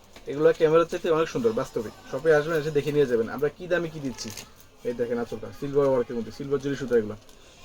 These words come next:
ব্লাউজ পিস প্রত্যেকটা শাড়ির সাথে কিন্তু আছে। তিন হাজার টাকা দি-, দিচ্ছি আপনাদেরকে। তো ফ্রেন্ডস এখন দেখাচ্ছি আপনাদেরকে ডিপ কলিজা মেরুন খয়েরি কালার। দেখেন কত সুন্দর শাড়িটা, বিয়ের জন্য পারফেক্ট একটা শাড়ি।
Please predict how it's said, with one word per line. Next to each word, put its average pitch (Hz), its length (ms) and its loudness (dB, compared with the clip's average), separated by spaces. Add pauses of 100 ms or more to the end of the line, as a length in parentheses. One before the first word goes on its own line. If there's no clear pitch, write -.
(140)
ব্লাউজ 147 260 2
পিস 185 220 -8
প্রত্যেকটা 175 420 -6
শাড়ির 160 200 6
সাথে 151 200 0
কিন্তু 131 220 -2
আছে। - 140 -12 (540)
তিন 143 180 -10
হাজার 135 200 -2
টাকা 139 200 -2
দি-, 113 120 -10 (140)
দিচ্ছি 120 300 -6
আপনাদেরকে। 123 360 -6 (680)
তো - 60 -2 (120)
ফ্রেন্ডস 175 200 0 (180)
এখন 202 200 0
দেখাচ্ছি 190 320 0
আপনাদেরকে 151 340 0 (800)
ডিপ 190 160 -4 (320)
কলিজা 175 340 4
মেরুন 127 280 2
খয়েরি 156 260 6
কালার। 120 300 2
দেখেন 131 180 -2 (100)
কত 127 120 -6 (120)
সুন্দর 147 260 -2
শাড়িটা, 113 240 0 (1300)
বিয়ের 190 260 6
জন্য 180 160 4 (160)
পারফেক্ট 156 440 2
একটা 147 180 -6
শাড়ি। 110 160 -4